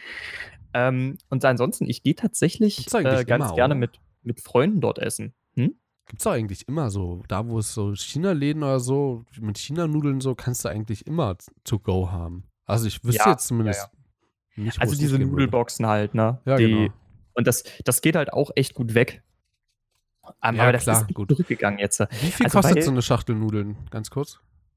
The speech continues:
Speaker 1: Also, bei mir kostet die zwei fünfzig, aber die knallen die halt auch richtig voll. Also, richtig.
Speaker 2: Alter, ey, ich, manchmal würde ich gern in deiner Stadt leben, obwohl dann würde ich wahrscheinlich noch fetter werden. Also gut, dass ich's nicht tue, aber
Speaker 1: <laughs>
Speaker 2: Ah.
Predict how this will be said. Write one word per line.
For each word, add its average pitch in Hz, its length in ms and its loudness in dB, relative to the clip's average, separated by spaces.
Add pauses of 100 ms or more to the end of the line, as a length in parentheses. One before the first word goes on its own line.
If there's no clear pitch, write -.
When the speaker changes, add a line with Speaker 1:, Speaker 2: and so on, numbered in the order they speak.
(260)
Speaker 1:
Also, 113 380 2
bei 107 120 2
mir 120 260 2
kostet - 400 -4
die 127 60 -6
zwei 107 260 0
fünfzig, 117 480 0
aber 107 100 2
die 110 80 2
knallen 113 300 2
die 117 80 4
halt 107 140 0
auch 107 180 0
richtig - 340 -2
voll. 104 260 4 (140)
Also, 117 200 0
richtig. 117 300 2
Speaker 2:
Alter, 123 360 2
ey, 113 460 0 (100)
ich, - 480 -16 (100)
manchmal 156 720 0
würde 156 220 4
ich 131 100 -8
gern 135 260 2
in 120 120 -2
deiner 123 520 2
Stadt - 460 -2
leben, 113 300 0
obwohl 107 220 2
dann 110 140 2
würde 117 100 2
ich 113 80 0
wahrscheinlich 107 300 0
noch 107 140 -2
fetter 107 320 -4
werden. 92 220 -2
Also 104 280 2
gut, 123 280 -4
dass 107 180 2
ich's 104 160 -4
nicht 139 160 0
tue, 135 300 4
aber 107 320 4
Speaker 1:
<laughs> - 40 4 (1900)
Speaker 2:
Ah. 123 600 2